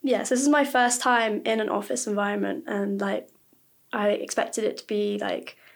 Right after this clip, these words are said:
you know, like, office, like, quite quiet and repetitive, but definitely was not like that at all. Like, the office is nice and open, everyone is really nice,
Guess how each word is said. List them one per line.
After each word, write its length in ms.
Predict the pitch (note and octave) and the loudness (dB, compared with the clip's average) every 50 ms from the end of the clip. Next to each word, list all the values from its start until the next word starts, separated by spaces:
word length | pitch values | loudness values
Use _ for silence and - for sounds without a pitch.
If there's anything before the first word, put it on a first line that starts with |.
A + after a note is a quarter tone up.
| _ _ _ _ _ _ _ _ _ | _ _ _ _ _ _ _ _ _
you 140 | - A3+ G3 | -2 0 0
know, 60 | G3 | 0
like, 140 | G3 - - | -2 -4 -4
office, 340 | A3 G3+ G3+ - G#3 G3+ - | -4 -4 -4 -4 -4 -4 -6
like, 120 | - - - | -8 -8 -8
quite 220 | - - - - | -8 -10 -10 -6
quiet 640 | - - C#4 C4+ C4+ C4+ C4 C4 C4 C4 C4 C4 - | 0 2 4 6 6 6 4 4 2 0 -2 -4 -6
and 140 | A#3+ G#3+ G3 | -8 -8 -8
repetitive, 720 | - - - A3+ A3+ - - - A3+ A3+ A3+ A3+ A3+ A3+ - - - - - _ | -6 -6 -6 -6 -6 -4 -2 0 0 2 2 0 -2 -4 -10 -20 -20 -20 -8 _
but 140 | - B3+ - | -6 -2 0
definitely 360 | A#3+ A#3+ A#3+ - - A#3+ A3 | 0 0 0 0 0 0 0
was 180 | A3 A3 A3+ A3+ | 0 0 2 2
not 280 | A3 A3 G#3+ A3 - | 2 2 2 0 0
like 200 | - G3+ - A3 | -2 -2 -2 -2
that 160 | G#3 - - | -4 -4 -4
at 200 | G3 G3+ - - | -4 -6 -4 -2
all. 320 | A3+ A3+ A3 A3 G#3+ A3 - G#3+ | -2 0 0 0 0 -2 0 0
Like, 280 | G#3+ G3 G3 G3+ - | 0 0 0 -2 0
the 120 | A3+ A3 G#3+ | 0 0 0
office 280 | G#3+ - - A3+ - | 0 0 -4 -4 -2
is 220 | G#3+ G#3+ A3 - - | -4 -6 -6 -6 -6
nice 300 | A3 G#3 F#3+ G3 - G#3 | -4 -4 -4 -4 -6 -4
and 100 | - - | 0 4
open, 580 | C4+ C4+ C4 C4 - B3+ A#3+ A#3 A#3 A#3 B3 | 6 6 6 4 2 2 4 4 2 2 2
everyone 300 | C4 B3 B3 B3 A#3+ A3 | 0 0 2 2 0 0
is 140 | G#3+ G#3+ G#3 | 0 -2 0
really 280 | A3+ A3 A3 G#3 G#3 G#3 | 0 0 0 2 2 0
nice, 680 | G#3 G3+ G3+ G3+ G3+ G#3 G#3 G#3 - - - - - | 2 2 2 0 0 -2 -4 -4 -6 -8 -8 -8 -10